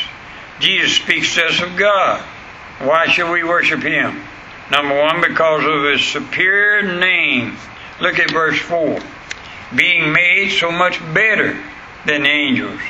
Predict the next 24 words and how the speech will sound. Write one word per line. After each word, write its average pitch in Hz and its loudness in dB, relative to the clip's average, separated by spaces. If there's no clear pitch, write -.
as 147 2
he 147 4
had 156 4
inheritance, 156 2
obtained 165 2
a 143 0
more 143 0
excellent 220 0
name 185 2
than 185 0
they." 139 2
You 214 2
think 226 2
of 180 0
all 208 4
the 156 2
angels 185 2
that's 170 0
been 160 0
worshipped 147 0
down 147 2
through 147 0
the 143 4
ages. 123 -2